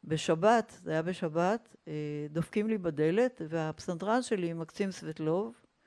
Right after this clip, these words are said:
שאני עובדת איתו כבר למעלה מעשרים שנה, אז, אה, אני שומעת אותו, "מירי, מה קורה? איפה את? למה את לא יורדת להצעה?" אז אמרתי לו, "מקסים, היום יום שישי, זה מה,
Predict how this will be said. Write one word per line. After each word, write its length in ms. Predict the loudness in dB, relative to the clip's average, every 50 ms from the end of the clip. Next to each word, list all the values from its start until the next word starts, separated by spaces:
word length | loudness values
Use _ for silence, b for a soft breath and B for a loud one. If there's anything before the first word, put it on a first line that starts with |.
| _ _
שאני 240 | -10 -6 -4 -4 -4
עובדת 360 | -4 -2 -2 -2 -4 -4 -8
איתו 240 | -8 -6 -4 -4 -4
כבר 180 | -4 -4 -4
למעלה 340 | -4 -4 -4 -4 -4 -4 -4
מעשרים 380 | -4 -4 -6 -6 -6 -6 -6 -6
שנה, 360 | -6 -6 -6 -6 -6 -8 -8 -12 _ b b b b b b b b b b b b b b b b b b b _ -10
אז, 380 | -6 -6 -6 -6 -8 -6 -2
אה, 640 | 0 0 2 2 0 0 0 -2 -2 -2 -4 -6 -8 -10 -14 _ _ _ _ _ _ _ _ _ _ _ _ _ _ -12
אני 120 | -10 -8 -8
שומעת 340 | -6 -4 -2 -2 -2 0
אותו, 200 | -2 -2 -2 -4 0
"מירי, 420 | 2 4 4 6 6 4 2 2 0
מה 160 | 0 0 0 2
קורה? 360 | 2 4 4 6 6 6 6
איפה 400 | 6 4 4 4 4 6 6 6
את? 100 | 6 4
למה 220 | 4 4 4 2
את 100 | 0 2
לא 540 | 4 4 6 6 6 6 6 6 6 6 6 6
יורדת 440 | 6 6 6 6 6 4 2 0 0
להצעה?" 460 | 0 0 -2 -4 -4 0 0 2 2 0 -4 _ b b b b b b b b b b b b b b b _
אז 60 | -8 -4
אמרתי 340 | 0 0 0 2 2 2
לו, 140 | 2 2 2
"מקסים, 380 | 2 0 0 0 -2 -2 0 2
היום 280 | 4 4 4 4 4
יום 160 | 2 0 0 0
שישי, 560 | -2 -4 -4 0 0 2 4 6 6 4 4
זה 160 | 4 2 0
מה, 380 | 2 2 2 2 2 2 0